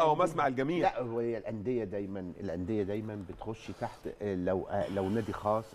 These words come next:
Speaker 1: أو نادي مش تبع الدولة فده ليه حسابه الخاص.
Speaker 2: آه، طبعًا.
Speaker 1: لكن ده دولة، أنت بتتكلم، آه،
Speaker 2: العقد
Speaker 1: إحنا
Speaker 2: لازم يكون معروف.
Speaker 1: يعني إحنا اتكلمنا، لو فاكرين إحنا اتكلمنا في إنه إيه، مدرب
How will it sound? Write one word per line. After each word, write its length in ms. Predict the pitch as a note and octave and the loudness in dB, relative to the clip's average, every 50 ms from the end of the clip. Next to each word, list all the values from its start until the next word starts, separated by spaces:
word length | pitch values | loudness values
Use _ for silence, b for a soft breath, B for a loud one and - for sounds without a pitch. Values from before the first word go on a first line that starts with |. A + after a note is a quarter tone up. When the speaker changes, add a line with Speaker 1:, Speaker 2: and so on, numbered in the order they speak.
| - - | -4 -2
Speaker 1:
أو 160 | G2+ G2 F#2 | -2 -2 -2
نادي 320 | G2 G2+ G#2 G#2+ G2 G#2 G#2 | -2 -2 -2 -2 -2 -4 -4
مش 220 | G2+ G2+ G#2 - | -4 -4 -6 -4
تبع 340 | - - A#2 G2 G2+ D#2 D#2+ | 0 0 2 4 4 2 2
الدولة 480 | G2+ G2 F2+ F2 A2+ A#2 A#2 A#2 A2+ G2+ | -2 -4 0 0 2 2 2 2 0 0
فده 380 | - - G2+ F2 A#2+ B2 A2+ | -2 -4 -4 0 4 4 4
ليه 320 | A2 A2 A#2 B2+ B2+ A2+ - - | 4 6 6 6 6 4 4 0
حسابه 360 | - - - - C3+ A#2+ A2+ | -8 -8 -2 0 2 4 4
الخاص. 320 | G2+ F#2 - - A2+ G#2+ A#2 | 2 2 4 4 6 6 6
Speaker 2:
آه، 40 | D3 | 6
طبعًا. 280 | - A#3+ - C3 C3+ - | 6 4 4 6 4 4
Speaker 1:
لكن 200 | C3+ B2 A#2 G#2+ | 4 4 4 6
ده 260 | B2+ D#3 F3 F#3+ E3+ | 6 8 8 8 8
دولة، 540 | C#3 G#2+ G2+ B2+ D3 C#3+ C3 A#2 G2+ E2 - - _ - | 6 6 8 8 8 8 8 6 4 2 -2 -6 _ 0
أنت 180 | A#2 B2+ - A#2+ | 2 4 4 2
بتتكلم، 540 | - - A#2+ G#2 - - C3+ C#3 C3 G#2 - - | 0 0 -4 -2 2 4 4 4 4 0 -2 -6
آه، 80 | F2 - | -4 0
Speaker 2:
العقد 160 | E2+ A#2+ C#3+ | 4 4 6
Speaker 1:
إحنا 100 | D#3+ E3 | 6 6
Speaker 2:
لازم 160 | F3 F3 E3 | 6 6 6
يكون 100 | F3 F#3+ F#3 | 6 6 6
معروف. 400 | D#3+ D#3 F3 F3 C3+ - - - _ _ - | 6 6 6 4 2 -2 -6 -20 _ _ -8
Speaker 1:
يعني 320 | - A#2+ A#2 A#2 A2+ - D3 | -6 -4 -4 -4 -6 -6 -8
إحنا 200 | D3+ B2+ D3+ C#3 | -6 -4 -6 -6
اتكلمنا، 680 | G#2+ - - G#2 A2 A2 A#2+ A#2+ A#2 A2+ A2+ G#2 E2+ - | -6 -4 -6 -4 -2 -2 -2 -2 -4 -4 -6 -8 -8 -8
لو 220 | F2+ G#2 G#2+ G#2+ G#2 | -6 -4 -4 -4 -4
فاكرين 500 | - - A#2+ - - - D3 D#3+ D#3+ C#3+ | -4 -6 -8 -8 -6 -8 -6 -4 -4 -4
إحنا 200 | - - B2 A2+ | -4 -4 -6 -6
اتكلمنا 540 | G#2+ - - F2+ G#2 A2+ B2 B2+ A#2 G#2 F#2 | -6 -6 -6 -4 -4 -2 -2 -2 -2 -4 -4
في 160 | - - F2+ | -6 -8 -6
إنه 200 | G#2+ G#2+ G2+ F2+ | -4 -4 -2 -2
إيه، 180 | F2 G#2 G#2 | -2 -2 -2
مدرب 360 | G2 G2 F#2+ G2 A#2 G#2 G2+ | -4 -4 -4 -4 -6 -6 -6